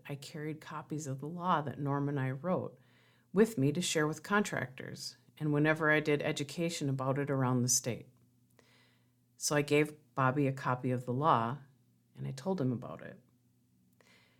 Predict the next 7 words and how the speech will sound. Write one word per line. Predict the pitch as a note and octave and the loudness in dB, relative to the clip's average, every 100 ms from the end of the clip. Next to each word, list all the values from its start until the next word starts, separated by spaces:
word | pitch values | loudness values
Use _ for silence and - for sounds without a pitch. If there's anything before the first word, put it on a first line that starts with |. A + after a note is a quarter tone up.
| _ _ _ - | _ _ _ 4
I | |
believe | F3+ G3+ A3+ A#3+ A#3 | 6 8 6 6 6
Bobby's | F3 F3 F#3 D#3 | 6 8 6 4
response | D#3 - D3+ D3 - | 2 2 4 2 0
was, | C#3+ C3+ C3+ - - _ _ _ _ _ _ | 0 2 2 0 -2 _ _ _ _ _ _
"No | E3+ D#3+ | 0 2
shit?" | G#3 - C#3 B3+ G4+ | 2 2 2 2 0